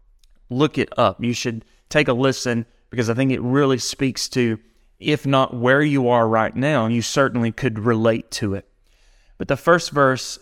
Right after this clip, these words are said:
simply says, "Does Jesus care when my heart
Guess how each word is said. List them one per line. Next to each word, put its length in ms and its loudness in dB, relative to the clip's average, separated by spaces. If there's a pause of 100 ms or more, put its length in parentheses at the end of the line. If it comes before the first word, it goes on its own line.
simply 440 -2
says, 460 -2
"Does 260 -4
Jesus 640 -4
care 760 -2
when 260 0
my 180 4
heart 420 2